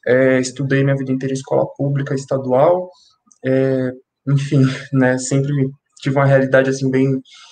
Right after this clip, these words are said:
é, distante do, da universidade, do que poderia ser esperado pra mim, né? É, enfim. É, fiz um cursinho comunitário e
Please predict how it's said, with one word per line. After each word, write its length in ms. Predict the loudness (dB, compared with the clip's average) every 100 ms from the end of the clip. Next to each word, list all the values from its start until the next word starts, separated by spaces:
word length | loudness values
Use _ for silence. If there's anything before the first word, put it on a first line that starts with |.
| _ _
é, 300 | 2 4 4
distante 760 | 2 -4 -4 0 2 0 -4 -6
do, 280 | -4 -4 -2
da 100 | 0
universidade, 760 | 0 -2 -6 -6 -2 0 0
do 100 | -2
que 100 | -8
poderia 320 | -6 -6 -4 -6
ser 140 | -8
esperado 680 | -10 -6 -2 0 0 -2 -6 _
pra 180 | -4 -2
mim, 200 | -2 -2 0
né? 180 | -2 -4 -8 _ -20 -20 _ _ _ -6
É, 180 | -4 -2 0
enfim. 280 | 0 0 -2 -4 _ -20 -20 -20 _ _ -2
É, 200 | 4 4
fiz 180 | 4 0
um 80 | -2
cursinho 300 | -4 -4 -2
comunitário 840 | 0 0 -2 -2 0 2 0 -4 -6
e 260 | -8 -8